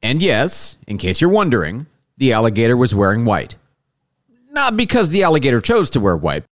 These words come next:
but because those are the clothes that the locals dress the alligator in, in this colorful ceremony that dates back hundreds of years in the region. Yes, at various points in the ceremony, the crowd urges the mayor to kiss the bride, which he did, lips to snout.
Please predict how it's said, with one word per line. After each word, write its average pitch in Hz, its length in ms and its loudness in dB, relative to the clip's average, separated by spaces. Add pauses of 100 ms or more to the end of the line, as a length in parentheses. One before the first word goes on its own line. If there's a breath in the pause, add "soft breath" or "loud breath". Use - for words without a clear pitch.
(140)
but 160 100 -6
because 180 280 0
those 233 220 2
are 185 60 0
the 165 80 0
clothes 123 300 2
that 101 100 -6
the 131 80 2
locals 113 400 2
dress 214 300 0
the 120 160 2
alligator 87 480 0
in, 92 200 -2 (280 soft breath)
in 139 140 0
this 147 180 0
colorful 190 420 0
ceremony 120 540 2
that 104 200 -2
dates 127 240 0
back 120 260 0
hundreds 160 840 -2
of 127 260 -2
years 101 500 2
in 107 120 0
the 113 80 2
region. 120 300 0 (380)
Yes, 107 640 -2 (160)
at 92 120 -4
various 113 340 2
points 127 280 0
in 120 60 0
the 117 80 2
ceremony, 123 480 0
the 143 140 -2
crowd 113 320 0
urges 120 380 0
the 120 80 -2
mayor 117 220 2
to 113 60 -2
kiss 117 220 0
the - 100 -6
bride, 120 360 -2 (540)
which 95 200 -4
he 170 80 2
did, 151 340 0 (600)
lips 98 280 -6
to 185 100 0
snout. 147 440 -2